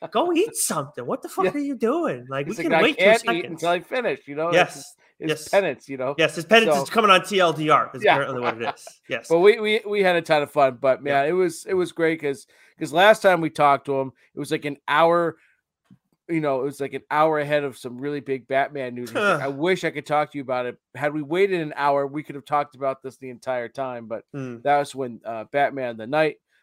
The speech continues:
Speaker 2: uh, you know, was announced, and we talked about that a bit, and we got some really great insight on that. And then, you know, a month or two later is when it was announced he'd be taking over Batman. So,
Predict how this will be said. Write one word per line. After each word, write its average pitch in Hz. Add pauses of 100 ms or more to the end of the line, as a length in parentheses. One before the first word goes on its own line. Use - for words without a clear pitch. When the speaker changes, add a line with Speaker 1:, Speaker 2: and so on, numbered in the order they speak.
(220)
Speaker 2:
uh, 123
you 135
know, 131
was 127
announced, 135
and 123
we 139
talked 175
about 147
that 156
a 156
bit, 156
and 135
we 135
got 139
some 135
really 139
great 127
insight 127
on 123
that. 127
And 127
then, 127 (480)
you -
know, 415
a 170
month 185
or 165
two 170
later 175
is 127
when 143
it 143
was 131
announced 135
he'd 127
be 127
taking 123
over 110
Batman. 123
So, 110